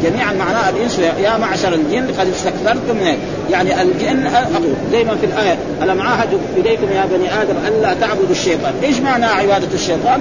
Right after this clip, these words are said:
طاعته. ها؟ فالشياطين يقول إيه؟ يعني أطيعوا الش-، هذا أمر الإنس أن يطيعوا. وجاء في آية أخرى في سورة الجن، ها؟ يعني في قوله: "أوحي إلي أن استمع نفر من الجن وقالوا إنا سمعنا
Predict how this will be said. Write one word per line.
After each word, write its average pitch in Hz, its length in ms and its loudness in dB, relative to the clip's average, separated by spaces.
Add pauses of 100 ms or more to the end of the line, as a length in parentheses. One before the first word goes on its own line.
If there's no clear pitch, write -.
طاعته. 147 240 0 (800)
ها؟ 233 140 4
فالشياطين 202 520 0
يقول 175 140 2
إيه؟ 214 240 2 (300)
يعني 175 200 0 (180)
أطيعوا 214 260 0
الش-، 165 340 -2
هذا 202 380 2 (460)
أمر 190 100 0 (140)
الإنس 208 180 -2
أن 165 360 -2
يطيعوا. 147 320 0 (180)
وجاء 196 340 0
في 196 40 4
آية 196 420 0
أخرى 175 180 0 (1160)
في 180 100 4
سورة 202 320 2
الجن، 175 300 2 (400)
ها؟ 202 240 2 (340)
يعني 160 160 -2 (400)
في 180 80 0
قوله: 190 280 2 (160)
"أوحي 202 240 2
إلي 196 160 0
أن 180 100 0
استمع 180 340 -2
نفر 202 200 -2
من 170 200 2
الجن 190 160 2
وقالوا 190 300 0
إنا 180 260 0
سمعنا 185 320 0